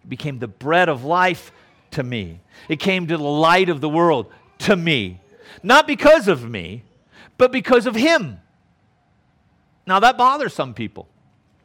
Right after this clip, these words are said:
because they would ask this question. Well, you're sitting there wherever this place was when you surrendered your life to Christ. You, you, you did this and this guy didn't. I-, if Jesus did the work, that means, that means he didn't do the work in this guy. Am,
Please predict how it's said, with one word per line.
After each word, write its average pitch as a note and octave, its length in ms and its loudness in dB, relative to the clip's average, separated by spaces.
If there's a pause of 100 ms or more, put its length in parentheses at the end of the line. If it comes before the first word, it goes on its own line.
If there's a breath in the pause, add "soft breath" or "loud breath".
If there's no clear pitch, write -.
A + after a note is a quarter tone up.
(540)
because C#3 220 -6
they D3+ 100 0
would C#3+ 120 2
ask B2 220 -2
this B2 180 -12
question. E2+ 500 -6 (320 soft breath)
Well, A#2 100 -4
you're A#2 160 -6
sitting F3 340 -2
there C3 220 -2
wherever C#3+ 300 -2
this D3 180 -8
place C3+ 320 -8
was C3 220 -6
when B2 100 -14
you C3 80 -8
surrendered C3 380 -12
your A2 100 -8
life A2+ 160 -4
to - 60 -20
Christ. C#3+ 260 -6 (220 loud breath)
You, E3+ 200 -4
you, D3 200 -8
you E3+ 260 -6
did C#3+ 180 -4
this D3 200 -2
and B2+ 220 -12
this D3 120 -8
guy C#3+ 200 0
didn't. G#2+ 380 -6 (1700 soft breath)
I-, A#2+ 40 -8
if B2+ 240 -8
Jesus F3 320 -6
did E3+ 120 -4
the D3+ 60 -6
work, D3+ 120 -6
that D#3+ 120 -4
means, E3 280 -14
that C#3+ 140 -14
means D#3 140 -12
he B2 100 -10
didn't C3+ 680 -6
do B2+ 200 -8
the A#2 200 -10
work A2+ 440 -10
in A2+ 200 -12
this E3+ 200 -8
guy. C#2 320 -16 (760)
Am, B2 140 -14